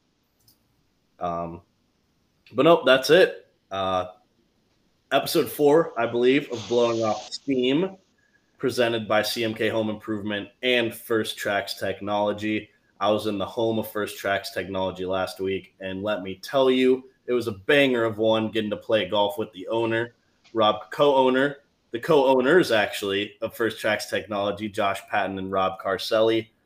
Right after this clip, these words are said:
Played golf with them, then did the Blue Jackets game with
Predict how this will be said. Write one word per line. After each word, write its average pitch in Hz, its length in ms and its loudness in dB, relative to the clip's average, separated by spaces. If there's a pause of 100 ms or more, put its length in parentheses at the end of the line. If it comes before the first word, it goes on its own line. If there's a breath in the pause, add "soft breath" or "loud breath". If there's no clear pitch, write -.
(380)
Played 98 220 0
golf 104 280 2
with 95 180 -6
them, 139 520 4 (420)
then 120 280 2
did 104 220 -4
the 98 140 -2
Blue 117 240 -4
Jackets 104 500 -2
game 101 520 -4 (640)
with 107 480 -2